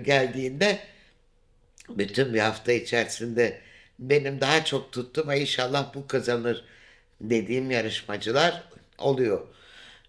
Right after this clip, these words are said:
E, "Hayatta büyük konuşmayacaksın." de-, derler ya, dikkat edin, hepsinde öyle de Zuhal Topal'da daha sık rastlıyoruz. Onun programında yani. Zuhal'de rastlamıyoruz da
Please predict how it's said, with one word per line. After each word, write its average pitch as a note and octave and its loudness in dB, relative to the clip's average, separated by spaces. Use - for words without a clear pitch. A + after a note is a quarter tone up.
E, G2+ -2
"Hayatta G#3+ 2
büyük G3+ -2
konuşmayacaksın." D3 -2
de-, C3 -6
derler D3+ 4
ya, B2 2
dikkat G#3+ 0
edin, G3 2
hepsinde A#2 0
öyle D3+ 4
de G3 4
Zuhal C#3 2
Topal'da C3+ -2
daha B2+ -4
sık - -12
rastlıyoruz. A#2+ -2
Onun G#2+ -4
programında G#2 2
yani. D#2+ 2
Zuhal'de E2 0
rastlamıyoruz F#2+ -4
da - 0